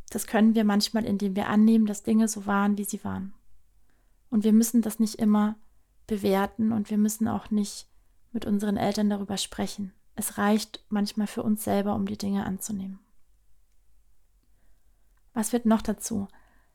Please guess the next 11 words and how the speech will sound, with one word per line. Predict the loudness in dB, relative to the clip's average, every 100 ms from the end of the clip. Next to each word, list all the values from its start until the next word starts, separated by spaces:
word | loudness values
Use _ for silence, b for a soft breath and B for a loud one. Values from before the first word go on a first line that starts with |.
| b _ _ -20 -10
dass | -6 -6 -4
wir | -2 -2 -2 -8 -20 -20 -20 -20 -4
auf | -2 -2
dem | 0 0 0
Weg | 0 0 -6 -20 -20 -20 _ -2
der | 0
Selbstliebe | 0 -4 -4 -8 -4 -2 0 -2 -8 -20 -20 -20 -20 -20 -12
uns | -2 -2 -2 -10 -20 -10
ein | -4 -2
bisschen | 0 -2
verlieren? | -2 -2 0 0 0 -2